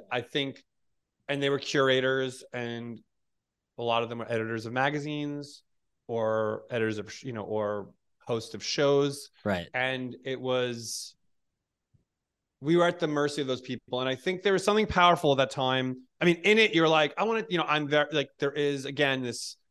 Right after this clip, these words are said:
Speaker 1: yeah, like, rebelliousness of being a creative person, being like, "We don't, I don't wanna be told what's cool, or I don't wanna be, you know, be at the mercy of these gatekeepers."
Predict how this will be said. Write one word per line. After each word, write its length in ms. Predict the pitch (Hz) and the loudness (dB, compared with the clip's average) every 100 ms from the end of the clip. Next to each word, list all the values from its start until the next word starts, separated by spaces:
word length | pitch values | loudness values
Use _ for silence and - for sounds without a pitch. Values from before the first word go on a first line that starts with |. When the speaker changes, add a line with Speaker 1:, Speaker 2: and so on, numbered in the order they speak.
| _ _ _ _ _ - | _ _ _ _ _ 2
Speaker 1:
yeah, 240 | 156 123 - | 2 2 0
like, 240 | 135 123 | 0 2
rebelliousness 1120 | 127 123 123 127 131 127 123 - - 120 120 | 2 2 6 6 6 4 -2 -4 -6 -4 -4
of 100 | 117 | -2
being 140 | 120 120 | 0 0
a 20 | |
creative 220 | 165 170 | 2 2
person, 260 | 147 127 127 | 0 -2 -4
being 160 | 123 | -4
like, 120 | 123 127 | -4 -4
"We 160 | 185 | -2
don't, 160 | 202 165 | -2 -2
I 60 | |
don't 80 | 190 | -2
wanna 160 | 202 196 | -2 -4
be 100 | 190 | -6
told 320 | - 185 185 | -4 -2 -2
what's 160 | 175 - | -4 -6
cool, 420 | - 180 180 170 | -4 0 0 0
or 240 | 151 156 | 0 0
I 60 | 147 | 0
don't 120 | 180 | -2
wanna 180 | 185 180 | -2 -4
be, 120 | 170 | -6
you 140 | 170 | -4
know, 100 | 165 | -2
be 180 | 151 160 | -2 -2
at 80 | 156 | -2
the 80 | 156 | -4
mercy 300 | 147 160 170 | -2 -4 -4
of 40 | |
these 100 | 151 | -6
gatekeepers." 680 | - 165 165 156 139 131 127 | -2 -2 -2 -6 -4 -4 -6